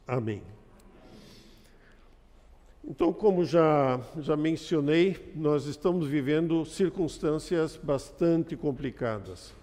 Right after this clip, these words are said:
É, apesar de, é,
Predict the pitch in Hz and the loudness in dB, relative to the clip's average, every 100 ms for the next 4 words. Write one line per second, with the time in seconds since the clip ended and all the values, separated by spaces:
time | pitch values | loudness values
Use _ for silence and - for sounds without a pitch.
0 | - - - - - - 135 139 135 143 | -20 -20 -20 -20 -8 0 2 4 2 2
1 | 156 - 170 143 170 170 147 143 135 127 | -2 2 2 4 4 6 4 2 2 2
2 | 120 113 - - - - - - - - | 0 -2 -10 -20 -20 -20 -20 -20 -18 -2
3 | 143 135 135 131 | 2 2 2 0